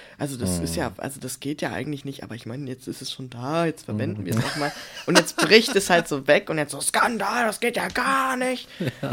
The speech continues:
Speaker 1: Also ich meine,
Speaker 2: Das kann nicht wahr
Speaker 1: die müssen
Speaker 2: sein.
Speaker 1: sich auch verarscht fühlen da bei Daimler. <laughs> So, ich meine,
Speaker 2: Ja.
Speaker 1: abgesehen davon, dass es natürlich Lobbyismus ist.
Speaker 2: Natürlich.
Speaker 1: Aber ich meine,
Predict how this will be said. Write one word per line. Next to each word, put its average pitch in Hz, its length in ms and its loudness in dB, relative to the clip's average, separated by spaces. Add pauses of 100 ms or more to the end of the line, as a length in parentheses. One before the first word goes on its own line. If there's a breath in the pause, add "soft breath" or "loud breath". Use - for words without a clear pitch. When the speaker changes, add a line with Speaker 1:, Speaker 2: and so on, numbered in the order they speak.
(140)
Speaker 1:
Also 170 160 4
ich 160 80 -2
meine, 160 320 0
Speaker 2:
Das - 340 -8
kann 80 220 -10
nicht - 180 -14
wahr 85 100 -14
Speaker 1:
die 196 120 -2
müssen 185 140 0
Speaker 2:
sein. 190 80 -4
Speaker 1:
sich 180 120 -2
auch 185 120 0
verarscht 143 440 -2
fühlen 143 320 -4
da 143 160 -4
bei 143 140 -6
Daimler. 143 520 -4
<laughs> - 60 -10 (1080 loud breath)
So, 139 360 -4
ich - 100 -8
meine, 147 200 0
Speaker 2:
Ja. - 60 0
Speaker 1:
abgesehen 160 420 -4
davon, 156 320 0
dass 151 160 -4
es - 80 -12
natürlich 202 680 0
Lobbyismus 143 640 -4
ist. 127 360 -8
Speaker 2:
Natürlich. 92 800 -8
Speaker 1:
Aber 147 220 -6
ich 139 160 -6
meine, 151 360 -2